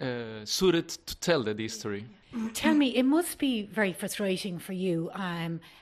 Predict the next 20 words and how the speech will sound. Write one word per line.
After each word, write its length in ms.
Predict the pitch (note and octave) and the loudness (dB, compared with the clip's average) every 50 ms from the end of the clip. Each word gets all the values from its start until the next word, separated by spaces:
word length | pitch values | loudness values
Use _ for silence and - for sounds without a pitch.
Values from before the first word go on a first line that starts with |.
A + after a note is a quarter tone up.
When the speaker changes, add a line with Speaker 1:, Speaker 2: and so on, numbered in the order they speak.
| _ _ _ - | _ _ _ -14
Speaker 2:
trying 420 | - - - A#3+ A3+ A3 G#3+ G#3 | -10 -4 -2 -2 0 0 -2 -2
to 140 | G3 - G3+ | -2 -4 -6
get 260 | - G3+ F#3+ E3+ - | -4 -6 -6 -6 -8
your 140 | G#3 F#3+ F3 | -8 -10 -8
books 440 | - - F#3+ - - - - - - - - | -8 -8 -10 -10 -10 -10 -10 -10 -10 -10 -8
out 340 | G#3 G#3 F#3 - - - - - - | -8 -8 -6 -8 -8 -10 -12 -14 -18
across 360 | - - - G3+ E3+ - - | -14 -10 -8 -8 -8 -8 -8
the 100 | - G3 | -10 -8
world 460 | E3+ F#3 G3 D#3+ G2+ - - - - - - - - - - - | -6 -6 -6 -6 -8 -10 -12 -14 -14 -14 -16 -20 -20 -20 -14 -8
and 420 | G3 F#3 F3+ F3 E3+ E3+ F3 D#3+ | -8 -6 -6 -6 -6 -8 -8 -6
get 220 | - G3 F3 - - | -8 -8 -10 -10 -12
them, 240 | G3+ F3+ F3 F3 | -10 -10 -8 -8
you 120 | F3 F3 F3+ | -8 -6 -6
know, 120 | F3 F3 | -6 -6
whether 200 | D#3+ E3+ E3+ E3+ | -6 -6 -6 -6
it's 140 | E3+ D#3 - | -8 -8 -8
translated. 720 | - - F#3 F3 E3 - E3+ F3+ F3 F3 - G#3+ D#3+ - - - | -8 -8 -8 -8 -8 -8 -6 -6 -6 -6 -8 -10 -10 -10 -8 -10
Because, 300 | G#3 - - G3+ - - | -8 -6 -6 -6 -4 -4
you 80 | G#3+ G3+ | -4 -2
know, 160 | G3+ F#3 | -2 -4